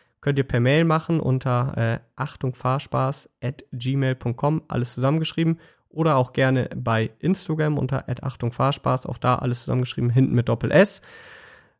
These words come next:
Wir freuen uns auf jeden Fall, von euch zu lesen. Und vielleicht sagen ja auch einige von euch, wir haben dieses Auto seit x tausend Kilometern und fahren damit immer Langstrecke und das ist eigentlich total gut. Und ihr seht das alles ganz falsch.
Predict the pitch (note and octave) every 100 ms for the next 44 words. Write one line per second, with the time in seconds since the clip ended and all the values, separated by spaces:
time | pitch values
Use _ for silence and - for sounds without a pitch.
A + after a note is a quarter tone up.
0 | _ - C#3+ - E4 C4+ C3+ C3+ C3 B2+
1 | B2 C3 B2 - D3+ A3+ B2 - B2 B2+
2 | B2+ B2+ A#2 - B2 A#2 - A#2 A2+ -
3 | A#2 A#2+ A#2+ A2+ A2+ - A#2 A#2 A2+ A2
4 | - C3 - - B2+ B2 A#2+ - A#2 -
5 | - A#2+ A#2 - B2+ A#2 A#2 A#2+ A2+ B2
6 | C#3 - A#2+ A#2 A#2 A#2+ B2 A#2 - -
7 | A#2 B2 G#3 - _ _ - B2+ B2 C3+
8 | A#2+ A#2+ A#2+ A#2 - A2+ - E3+ D3+ -
9 | -